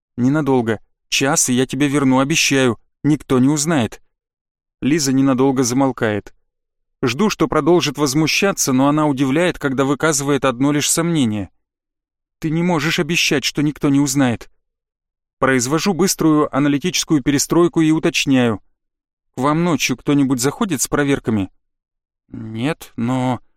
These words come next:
Вот и ответ. «Я все равно не пойду», отсекает, будто опомнившись. «Это плохо». Черт,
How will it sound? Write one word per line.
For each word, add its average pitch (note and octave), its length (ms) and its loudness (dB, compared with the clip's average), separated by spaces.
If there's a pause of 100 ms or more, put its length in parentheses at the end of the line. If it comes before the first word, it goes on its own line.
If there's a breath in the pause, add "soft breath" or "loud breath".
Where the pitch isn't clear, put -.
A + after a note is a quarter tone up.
(120)
Вот A2 300 -2
и D#3+ 40 2
ответ. C3+ 440 -2 (580)
«Я A#2+ 180 -6
все - 220 -2
равно D#3 260 2
не C#3+ 120 2
пойду», C3+ 360 0 (200)
отсекает, C#3+ 520 0
будто C3 340 -2
опомнившись. B2 640 0 (160)
«Это C#3+ 160 -4
плохо». F#3 440 -2 (840)
Черт, - 500 -4